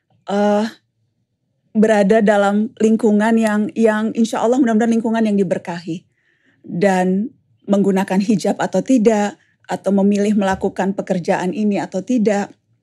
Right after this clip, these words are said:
memilih jadi politisi atau jadi musisi, jadi jurnalis atau jadi menteri, jadi calon presiden atau jadi aktivis. Banyak jalan pilihan-pilihan dalam hidup yang insya Allah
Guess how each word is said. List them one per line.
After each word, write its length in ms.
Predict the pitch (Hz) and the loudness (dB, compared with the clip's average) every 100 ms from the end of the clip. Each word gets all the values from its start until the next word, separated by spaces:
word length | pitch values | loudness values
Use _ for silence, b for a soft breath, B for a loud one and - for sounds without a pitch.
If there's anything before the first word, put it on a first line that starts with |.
| _ _ - _ | _ _ -20 _
memilih 360 | 226 208 202 208 | 2 4 4 2
jadi 180 | 196 185 | 0 0
politisi 800 | - 185 190 - 214 - 220 214 | 0 -2 -2 -2 -4 -4 -6 -6
atau 240 | 190 190 | -6 -4
jadi 240 | 175 170 | -4 -2
musisi, 720 | 190 196 - 247 - 233 233 b b b - | -2 -4 -6 -10 -6 -4 -4 b b b -8
jadi 260 | 160 180 | -4 -2
jurnalis 880 | 180 202 196 202 202 220 233 - _ | -2 -2 0 0 2 2 0 -6 _
atau 220 | _ 202 196 | _ -2 -2
jadi 260 | 196 185 | 0 -2
menteri, 600 | 196 240 254 247 226 233 b b b | 0 2 2 2 0 0 b b b
jadi 260 | - 185 196 | -4 -2 -2
calon 320 | - 185 190 | -4 -2 -2
presiden 760 | 190 190 208 233 202 220 214 277 b b | -2 -2 -4 0 2 4 2 -2 b b
atau 240 | 185 196 | -4 -2
jadi 300 | 185 185 190 | 0 0 -2
aktivis. 800 | - 196 - 254 247 220 240 - _ _ _ | -4 -6 -4 -4 0 -2 -2 -10 _ _ _
Banyak 380 | 196 202 226 220 | 0 2 2 2
jalan 440 | 220 214 233 262 | 2 2 2 2
pilihan-pilihan 680 | 247 226 262 220 220 226 226 | 2 0 0 -2 0 0 2
dalam 260 | 214 208 226 | 2 2 2
hidup 280 | 220 262 233 | 0 0 -2
yang 100 | 214 | -2
insya 300 | 214 214 196 | -2 -2 -2
Allah 320 | 208 220 269 | -2 0 -2